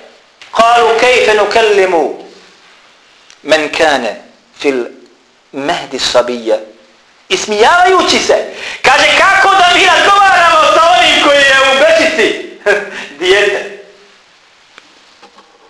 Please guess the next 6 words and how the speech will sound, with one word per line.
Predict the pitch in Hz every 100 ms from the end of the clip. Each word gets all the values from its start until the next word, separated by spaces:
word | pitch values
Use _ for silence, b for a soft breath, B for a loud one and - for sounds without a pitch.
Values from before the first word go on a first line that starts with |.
| _ _ _ _ _ _ _ _
Pa | 143
je | 139
rekao | 160 156 139
šta? | - 143 123 - - - - _ _ _ - - -
Inni | 156 151 135 127 123 120
abudullah. | 113 113 123 - 117 107 170 170 -